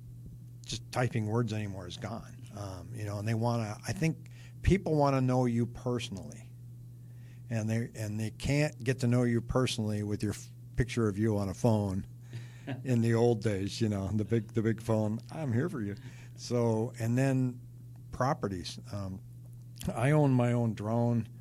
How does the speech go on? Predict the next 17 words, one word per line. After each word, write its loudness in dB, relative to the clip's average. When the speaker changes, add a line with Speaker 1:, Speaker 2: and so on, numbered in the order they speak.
Speaker 1:
I'm -2
a -6
amateur 0
photographer, 0
but 2
I 2
hire -2
you -2
guys, -10
um, -4
'cause -4
it's -4
kinda -2
like 0
being -2
a -6
chef. -2